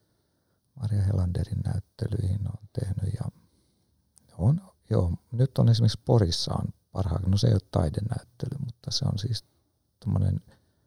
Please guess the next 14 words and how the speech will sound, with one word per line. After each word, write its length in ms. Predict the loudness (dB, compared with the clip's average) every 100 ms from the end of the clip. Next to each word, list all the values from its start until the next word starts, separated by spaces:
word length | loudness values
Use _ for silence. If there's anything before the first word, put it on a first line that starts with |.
| _ _ _ _ _ _ _ _ _ _ _ _ _ _ _ -4
installaatio 840 | 0 0 0 2 4 4 2 0 0
vai 140 | 0
sanoisiko 440 | 0 -2 -4 -2
ympäristötaideteos 1400 | 0 0 -2 -6 -8 -10 -10 -6 -6 -8 _ -8 -8 -10
tuolla 360 | -6 -4 -4 -6 -12 _ _ _ _ _ _ _ _ -6 -6 -6 _ _ _ _ _ _
portaalissa, 960 | -6 -4 -4 _ -6 -4 -2 -4 -4 -6 -10
Porisontti-nimi-, 1040 | 0 4 4 2 0 -2 -6 -4 -4 -4 -8 _ -8
niminen 480 | -6 -4 -4 -6 -8 _ _ _
teos. 480 | -6 -2 -2 -4 -6 -12 _ _ _ _
Siinä 220 | _ -2 0
on 100 | 4
valoa 440 | 6 6 4 2 -4 _ _
ja 120 | -8 0
ääntä. 520 | 2 2 0 -4 -10